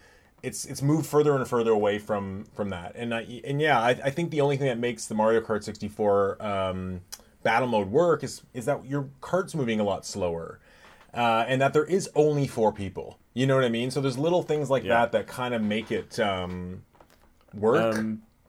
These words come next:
Speaker 2: the one thing I wanna say though is, you know, as much as I, I agree, I don't think the battle mode has kind of lasted well throughout the, the, the series. I, I do have a lot of fun playing those kind of modes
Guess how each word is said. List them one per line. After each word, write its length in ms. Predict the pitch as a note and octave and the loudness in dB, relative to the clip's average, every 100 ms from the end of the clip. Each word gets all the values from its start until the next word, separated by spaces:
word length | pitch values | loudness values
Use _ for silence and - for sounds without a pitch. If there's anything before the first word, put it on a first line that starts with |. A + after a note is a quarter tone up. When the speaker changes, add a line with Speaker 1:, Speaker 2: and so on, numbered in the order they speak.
| _ _ - | _ _ -4
Speaker 2:
the 80 | B2 | 0
one 80 | C#3+ | 4
thing 100 | F3 | 4
I 60 | |
wanna 180 | C3 A#2+ | 4 2
say 140 | A#2 A2+ | 2 2
though 180 | G#2 | 4
is, 300 | G2 F#2+ F#2 | 2 0 -4
you 60 | G#2+ | -4
know, 60 | G#2 | -2
as 100 | G#2+ | 0
much 120 | C3+ | 0
as 80 | B2 | 2
I, 360 | G#2 G2 F#2+ - | 2 2 -2 -4
I 100 | G2+ | -4
agree, 320 | G2 F2+ F#2+ | -2 -2 -2
I 80 | F2 | 0
don't 160 | G2+ | -4
think 120 | G2+ | -4
the 80 | F#2+ | -8
battle 240 | E2 F2+ F2 | -2 -2 -2
mode 160 | F2 | -4
has 80 | E2 | -8
kind 180 | F2+ E2+ | -8 -6
of 160 | E2 D2 _ _ _ | -8 -12 _ _ _
lasted 580 | D#2 F2 F2+ F2+ F2+ D#2+ | -10 -6 -4 -6 -10 -8
well 240 | D#2+ E2 | -6 -6
throughout 320 | F#2 - F#2+ - | -6 -6 -8 -6
the, 120 | G2 - - | -6 -6 -10
the, 440 | F#2+ F#2+ F#2+ F#2+ F2+ _ | -4 -2 0 -2 -8 _
the 80 | G#2 | -12
series. 720 | G2 G#2 A2 B2 C#3+ - - - _ _ _ | -8 -6 -4 -4 -6 -10 -14 -16 _ _ _
I, 100 | A2+ - | -8 -2
I 60 | |
do 160 | B2+ F3+ | 0 0
have 240 | F3+ C3+ | 2 2
a 40 | A#2+ | 2
lot 200 | G#2+ G#2+ | 4 2
of 100 | - | 2
fun 240 | G#2+ G#2+ | -2 -2
playing 300 | F#2 G#2 G2 | -4 -6 -4
those 160 | F#2 F2 | -4 -6
kind 160 | G2 | -6
of 60 | F2 | -4
modes 600 | F2 F2+ F2 E2 - - | -4 -2 -2 -6 -8 -10